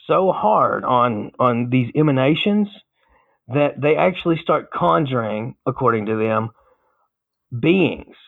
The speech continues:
out of their own thoughts, concrete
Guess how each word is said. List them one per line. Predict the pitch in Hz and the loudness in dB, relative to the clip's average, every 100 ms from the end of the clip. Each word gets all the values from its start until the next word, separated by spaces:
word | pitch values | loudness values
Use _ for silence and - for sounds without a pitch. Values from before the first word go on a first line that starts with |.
| _ _ | _ _
out | 127 143 | 0 2
of | 135 | 4
their | 135 | 4
own | 135 131 | 4 2
thoughts, | 117 123 - - _ - _ _ _ _ _ - | 0 0 0 -6 _ -20 _ _ _ _ _ -6
concrete | 180 170 185 - 175 160 151 | 0 0 0 -2 0 0 0